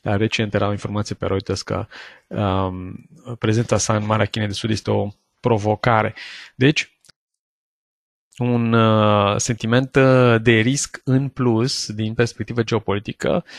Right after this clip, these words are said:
ce nu ajută nici, uh, nici, uh, activele de risc în general, nici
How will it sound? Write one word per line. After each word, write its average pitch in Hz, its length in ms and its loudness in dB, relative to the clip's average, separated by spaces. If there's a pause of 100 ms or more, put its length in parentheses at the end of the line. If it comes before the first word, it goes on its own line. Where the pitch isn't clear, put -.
(140)
ce - 140 -6
nu 143 240 0
ajută 120 600 2
nici, 113 560 -2
uh, 104 340 2 (560)
nici, 110 540 -8
uh, 92 320 -2 (1500)
activele 107 320 0
de 101 140 0
risc 110 180 2
în 113 80 2
general, 110 440 2
nici 113 300 -2